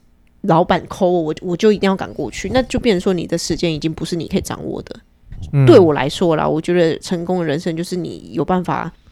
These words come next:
Speaker 1: 掌握自己的东西。
Speaker 2: 对，所以我们现在十点之后都不会回公司。<laughs>
Speaker 1: 对啊。
Speaker 2: 对，就是，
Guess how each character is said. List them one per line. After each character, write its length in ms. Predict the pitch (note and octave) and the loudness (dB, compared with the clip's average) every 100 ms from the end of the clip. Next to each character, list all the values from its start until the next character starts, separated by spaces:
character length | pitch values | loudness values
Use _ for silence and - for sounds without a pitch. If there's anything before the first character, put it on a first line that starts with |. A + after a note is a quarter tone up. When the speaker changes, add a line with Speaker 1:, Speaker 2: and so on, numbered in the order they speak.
| _ _ - | _ _ -6
Speaker 1:
掌 240 | C#3+ C#3 | -6 -2
握 100 | E3+ | -2
自 140 | F3 E3+ | -2 -6
己 140 | C#3 | -8
的 140 | - F2 | -10 -10
东 220 | - D3+ | -10 -10
西。 280 | - - G1+ F#3 - - | -8 -10 -12 -20 -16 -4
Speaker 2:
对， 220 | A#2 G#2+ | -4 -2
所 120 | A#2+ | -2
以 20 | |
我 60 | A2+ | -2
们 80 | G#2 | -2
现 80 | A#2+ | -2
在 80 | |
十 200 | A#2+ - | -4 -4
点 160 | A#2 G2 | -4 -2
之 80 | G#2+ | -2
后 80 | A2 | -2
都 80 | |
不 80 | A2 | -2
会 60 | G#2+ | -4
回 140 | G2 | -6
公 200 | F#2+ G2 | -8 -8
司。 320 | G2+ - G#2 - _ - - D#3+ - F3 - | -8 -8 -8 -8 _ 0 2 2 0 -2 -6
<laughs> 840 | E3 - - - - - - - | -8 -10 -20 -20 -20 -20 -20 -12
Speaker 1:
对 160 | - D#3 | -4 -4
啊。 360 | F2 - G3+ - - - - - - - - - | -4 -10 -14 -16 -20 -20 -20 0 2 2 -8 -6
Speaker 2:
对， 240 | A#2 G2 F#2+ | -2 -2 -2
就 80 | |
是， 300 | G#2+ A2 G2 | -4 -4 -6